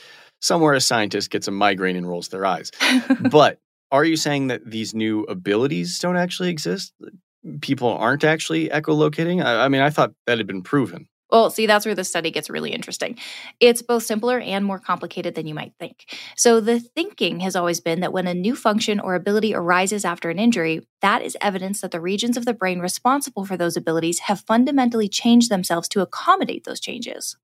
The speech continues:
Speaker 1: That's basically what they call brain plasticity, right?
Speaker 2: Yep. So Professors Tamar Macon and John Krakauer,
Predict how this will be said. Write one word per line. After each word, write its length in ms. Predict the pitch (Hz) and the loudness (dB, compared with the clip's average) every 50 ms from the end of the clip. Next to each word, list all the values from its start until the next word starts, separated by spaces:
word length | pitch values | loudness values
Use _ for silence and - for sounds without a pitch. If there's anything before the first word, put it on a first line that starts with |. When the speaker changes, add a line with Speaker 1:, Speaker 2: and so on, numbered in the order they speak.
| _ _ | _ _
Speaker 1:
That's 160 | - 131 135 - | -2 -2 0 2
basically 360 | - 160 151 151 - 135 117 | 2 2 2 2 0 0 2
what 220 | 110 117 113 - | 2 0 0 0
they 120 | - 110 104 | -2 -4 -4
call 500 | - - - 123 120 110 110 107 104 107 | -4 -2 2 2 4 4 4 2 0 -2
brain 460 | 92 92 107 107 110 110 107 107 107 | -4 -4 -2 0 0 0 -2 -2 -2
plasticity, 680 | - 113 98 90 - - - 120 - - 87 85 82 | -2 -2 -2 -2 -4 -4 -4 -4 -4 -4 -6 -8 -6
right? 300 | 87 98 110 131 143 - _ _ _ _ | -2 0 0 0 -2 -6 _ _ _ _
Speaker 2:
Yep. 200 | 233 269 269 - _ _ _ _ - | 2 2 2 0 _ _ _ _ 0
So 240 | - 269 254 247 240 | 2 4 4 4 4
Professors 500 | 247 262 247 254 277 285 - 311 285 - | 2 -4 -2 -2 -2 -2 -2 -4 -6 -8
Tamar 420 | - - 233 214 220 226 269 311 | -8 -4 -2 2 4 4 4 4
Macon 420 | 294 240 214 202 - 220 214 214 | 2 2 2 0 0 -2 -2 -2
and 180 | - 202 190 185 | -4 -6 -4 0
John 240 | 208 202 220 240 233 | 0 2 2 0 0
Krakauer, 580 | - 233 202 202 - 170 160 160 160 170 185 | 0 0 -2 0 0 0 0 0 0 -2 -4